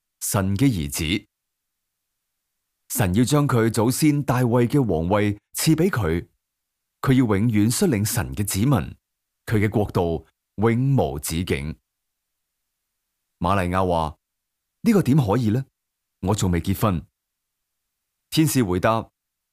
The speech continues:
「聖靈要降臨到你身上，神嘅能力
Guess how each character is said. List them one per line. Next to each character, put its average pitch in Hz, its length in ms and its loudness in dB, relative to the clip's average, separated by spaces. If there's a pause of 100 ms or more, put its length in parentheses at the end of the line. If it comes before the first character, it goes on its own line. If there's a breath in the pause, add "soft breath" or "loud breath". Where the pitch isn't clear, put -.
(300)
「聖 196 200 0
靈 107 300 2
要 135 160 4
降 165 160 0
臨 113 180 0
到 143 120 0
你 131 140 2
身 190 180 0
上， 78 380 -2 (500)
神 90 280 -2
嘅 110 80 2
能 87 260 0
力 92 200 -4